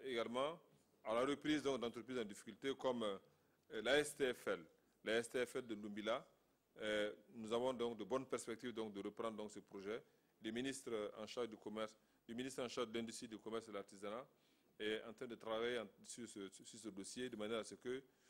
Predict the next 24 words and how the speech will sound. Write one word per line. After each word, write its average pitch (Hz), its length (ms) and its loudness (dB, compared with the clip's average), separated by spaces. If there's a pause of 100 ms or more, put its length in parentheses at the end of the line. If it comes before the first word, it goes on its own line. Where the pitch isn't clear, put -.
(220)
nous 104 100 -10
puissions 123 360 -4
avoir 110 220 0
des 101 60 -4
perspectives, 104 600 -8
euh, 95 200 -6 (260)
euh, 101 160 -6 (160)
euh, 95 340 -8 (280)
d'ouverture 123 440 0
de 113 100 -2
cette, 110 280 -6
euh, 98 220 -4 (400)
de 120 40 -10
cette 123 240 -2
usine 120 360 -4
dans 101 200 -2
un, 117 220 0
dans 101 240 -6
un, 113 100 0 (140)
dans 101 260 -4
un 113 140 -2
avenir 104 340 0
très 113 140 4
proche. - 380 -4